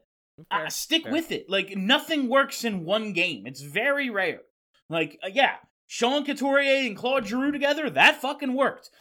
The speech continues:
Speaker 2: But we're talking about, like, the two best draft picks this organization has made in twenty years. So, uh, <laughs> of course it
Speaker 1: Ratcliffe
Speaker 2: worked.
Speaker 1: So Ratcliffe is interesting to me because I,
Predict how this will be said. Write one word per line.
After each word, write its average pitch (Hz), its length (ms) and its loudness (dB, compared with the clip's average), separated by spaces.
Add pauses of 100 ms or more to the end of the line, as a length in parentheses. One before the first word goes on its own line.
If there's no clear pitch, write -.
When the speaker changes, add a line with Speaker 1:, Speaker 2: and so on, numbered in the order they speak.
(140)
Speaker 2:
But - 180 -6
we're 240 120 -6
talking 311 320 2
about, 277 200 0
like, 240 160 -2
the 240 120 0
two 285 240 4
best 269 260 2
draft 233 320 0
picks - 160 0
this 233 220 -8
organization 220 600 -2
has 196 140 -12
made 202 260 -6
in 139 140 -12
twenty 190 320 -6
years. 147 560 -8 (280)
So, 170 600 -2 (1200)
uh, 196 60 -12
<laughs> - 640 -16
of 175 140 -4
course 262 260 2
it 196 60 -6
Speaker 1:
Ratcliffe 123 180 -8
Speaker 2:
worked. - 240 -20 (320)
Speaker 1:
So 190 140 -10
Ratcliffe 240 500 -8
is 175 100 -12
interesting 127 500 -16
to 107 140 -20
me 98 220 -16
because 87 1040 -10 (1160)
I, 151 460 -2